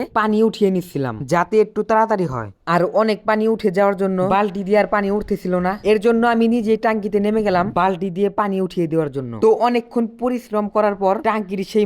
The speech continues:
ময়লা পানিগুলো শেষ হলো। আর আমাদের কাছে যে ফর্মটি ছিল, ওই ফর্মটি দিয়ে আরো ভালো করে পানি উঠিয়ে নিচ্ছিলাম, যাতে ওই টাঙ্কির মধ্যে ময়লা আবর্জনা আর না থাকে। তো আমি ভালোভাবে পরিষ্কার করে টাঙ্কির বাইরে বের হয়ে আসলাম। আপনাদেরকে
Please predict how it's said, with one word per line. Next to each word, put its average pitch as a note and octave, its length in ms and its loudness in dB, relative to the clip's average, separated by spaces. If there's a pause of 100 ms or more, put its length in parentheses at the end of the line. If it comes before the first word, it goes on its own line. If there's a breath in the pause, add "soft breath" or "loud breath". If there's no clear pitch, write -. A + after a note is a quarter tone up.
ময়লা G#3 300 2
পানিগুলো F3 420 -2
শেষ D3 220 -4
হলো। B2+ 140 -6 (120)
আর F#3 60 2 (180)
আমাদের G#3 360 0
কাছে A3 260 -2
যে G3+ 60 0 (100)
ফর্মটি F3+ 360 -2
ছিল, F3+ 120 -2 (300)
ওই A3 80 4 (100)
ফর্মটি G#3 320 0 (100)
দিয়ে G#3 140 2 (280)
আরো G#3 100 0 (140)
ভালো F3+ 240 2
করে G#3+ 200 0
পানি G3+ 220 -2
উঠিয়ে F3+ 220 -2
নিচ্ছিলাম, C#3+ 380 -8
যাতে G3 260 0
ওই A3 140 4
টাঙ্কির A3+ 400 -2
মধ্যে G3 260 0 (200)
ময়লা A3 300 2
আবর্জনা G#3 420 -2
আর G3 140 -6
না F#3 140 -4
থাকে। D3 220 -12
তো A3 100 4
আমি G3+ 100 2 (100)
ভালোভাবে G#3+ 320 2 (100)
পরিষ্কার A#3 400 -2
করে F#3 160 2 (160)
টাঙ্কির G3+ 320 -2 (100)
বাইরে G#3 220 2 (120)
বের G#3 200 4
হয়ে F3 200 2
আসলাম। E3+ 260 -2 (120)
আপনাদেরকে G3 420 0